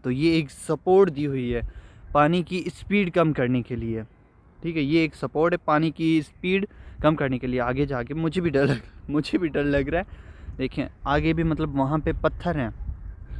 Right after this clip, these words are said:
आगे भी पत्थर र-, लगे हुए हैं। और यकीन, मतलब, सर्दियों में, सर्दियों में यहाँ का पानी खुश्क होता है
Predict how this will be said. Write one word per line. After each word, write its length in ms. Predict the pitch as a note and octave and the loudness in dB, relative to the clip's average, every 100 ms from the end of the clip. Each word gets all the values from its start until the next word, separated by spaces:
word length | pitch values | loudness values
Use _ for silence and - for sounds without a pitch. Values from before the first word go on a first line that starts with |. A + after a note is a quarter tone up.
| - - - - - - - - - - | -8 -6 -8 -8 -12 -16 -16 -16 -18 -10
आगे 240 | C3 D3+ | -6 -4
भी 100 | E3+ | -4
पत्थर 380 | E3+ D#3 - E3 | -4 -6 -4 -4
र-, 280 | D3 C#3+ C3 A#2+ | -2 -4 -6 -6
लगे 260 | C3+ C#3+ | -6 -4
हुए 120 | E3 | -6
हैं। 80 | E3+ | -2
और 280 | D#3 F3+ F3+ | 0 0 0
यकीन, 360 | C#3+ C#3+ F3+ E3 - - - | 0 -4 -4 -10 -6 -6 -2
मतलब, 440 | D3+ D#3 D#3+ C#3+ D3+ D#3+ D#3+ D#3+ D#3+ D#3 - - - - - | 0 0 0 -2 -2 0 2 2 0 -2 -12 -20 -20 -20 -8
सर्दियों 400 | D#3 D#3 D#3 F#3 | -4 -4 -2 -4
में, 320 | F3 D#3+ D#3 D3 - - - - - | -2 -2 -2 -6 -14 -18 -20 -20 -6
सर्दियों 360 | C#3+ C#3+ E3 D#3+ | -4 -4 -4 -2
में 120 | D3+ | -2
यहाँ 420 | D3 C3+ D3 D#3+ | -2 -4 -4 -4
का 120 | D#3+ | -6
पानी 380 | D#3 D3 C#3+ D3+ | -4 -4 -4 -6
खुश्क 340 | - E3+ D#3 | -6 -8 -8
होता 340 | - C#3+ - C#3 | -6 -8 -4 -4
है 140 | A#2 | -4